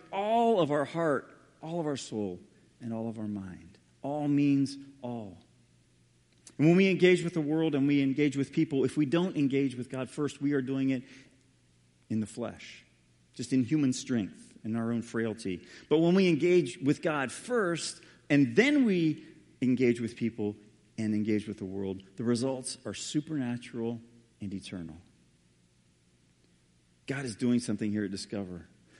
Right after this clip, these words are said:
Something hard, something bold, something exciting, something God-sized.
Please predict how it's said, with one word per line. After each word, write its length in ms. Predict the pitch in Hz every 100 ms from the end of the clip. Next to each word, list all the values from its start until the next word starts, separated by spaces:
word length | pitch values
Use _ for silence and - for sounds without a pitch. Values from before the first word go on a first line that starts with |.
| _
Something 360 | - 151 147 131
hard, 400 | 131 139 151 127
something 360 | 139 123 120
bold, 540 | 104 147 160 165 165 - -
something 360 | - 160 143
exciting, 500 | 131 - 151 151 156
something 380 | 156 143 123 113
God-sized. 960 | 104 131 123 - 143 135 147 143 -